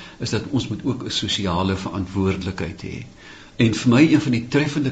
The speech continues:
knelpunte van die opset in Suid-Afrika vandag, en ek hoop die regerende party luister, is dat ons kan nie bewaring aanspreek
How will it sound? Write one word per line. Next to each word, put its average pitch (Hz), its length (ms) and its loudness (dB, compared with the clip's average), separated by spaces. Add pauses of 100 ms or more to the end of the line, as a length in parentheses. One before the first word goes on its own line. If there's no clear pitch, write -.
(140)
knelpunte 127 720 4
van 98 240 0
die 95 200 0
opset - 520 -2
in 104 120 0
Suid-Afrika 113 640 2
vandag, 95 460 -2 (260)
en 101 140 0
ek 98 120 -4
hoop 127 280 4 (220)
die 98 420 -2 (120)
regerende 107 580 2
party 95 540 0
luister, 87 580 -4 (880)
is 127 160 4
dat 131 220 6
ons 135 380 6
kan 156 220 2
nie 190 300 2 (200)
bewaring 127 680 4
aanspreek 101 720 0